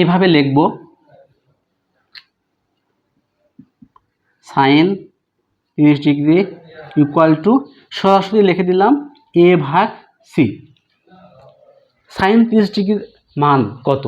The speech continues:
এটা আমাদের মুখস্থ রাখতে হবে। সাইন তিরিশ ডিগ্রির মান হচ্ছে হাফ এ ভাগ সি।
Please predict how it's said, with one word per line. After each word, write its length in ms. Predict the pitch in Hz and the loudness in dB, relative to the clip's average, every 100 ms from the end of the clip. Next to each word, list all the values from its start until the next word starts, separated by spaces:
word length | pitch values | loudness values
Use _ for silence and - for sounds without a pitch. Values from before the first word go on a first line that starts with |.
| 120 | -6
এটা 120 | 139 160 | 0 0
আমাদের 240 | 165 165 160 | 2 2 0
মুখস্থ 300 | 147 160 - | 0 -4 -2
রাখতে 280 | 175 165 - | -2 -2 -2
হবে। 240 | 170 175 220 240 - | -2 0 0 -4 -6
সাইন 160 | 170 196 | -2 -2
তিরিশ 200 | 208 214 196 | -2 -4 -4
ডিগ্রির 240 | 202 214 | -6 -2
মান 160 | 196 196 214 | -2 -2 -4
হচ্ছে 340 | 214 - 226 254 - - _ _ _ _ _ 302 _ _ _ _ _ _ _ _ - | -8 -6 -4 -4 -6 -20 _ _ _ _ _ _ _ _ _ _ _ _ _ _ -14
হাফ 360 | - 147 180 - - _ _ _ _ _ _ _ _ _ _ _ _ | 0 2 2 -2 -18 _ _ _ _ _ _ _ _ _ _ _ _
এ 200 | 165 165 185 240 - _ _ _ _ _ _ _ _ _ _ _ _ _ _ _ _ 127 | 0 2 2 0 -4 _ _ _ _ _ _ _ _ _ _ _ _ _ _ _ _ -8
ভাগ 260 | 135 151 - - | -4 -4 -6 -10
সি। 160 | - | -2